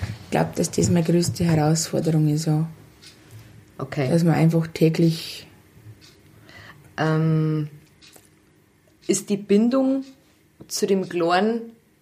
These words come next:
Speaker 2: größer, was heißt größer, fester, wie, äh, zum, zum Großen, weil der gesund ist? Oder ist das einfach eine andere Bindung?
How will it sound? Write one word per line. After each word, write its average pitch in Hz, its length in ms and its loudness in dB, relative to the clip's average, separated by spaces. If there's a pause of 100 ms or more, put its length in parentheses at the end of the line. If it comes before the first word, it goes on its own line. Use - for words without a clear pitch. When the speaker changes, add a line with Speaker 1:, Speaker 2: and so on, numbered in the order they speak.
(1000)
Speaker 2:
größer, 202 640 2
was 151 120 -4
heißt 151 200 -4
größer, 185 340 0
fester, 214 580 2 (380)
wie, 196 160 4
äh, 175 380 2 (140)
zum, 170 580 -6
zum 170 220 -6
Großen, 196 540 -4 (120)
weil 165 160 2
der 165 220 -2
gesund 208 420 0
ist? - 360 -4
Oder 190 160 0
ist - 200 0
das 214 120 0
einfach 165 260 0
eine 156 160 -4
andere 151 320 -2
Bindung? 139 460 -6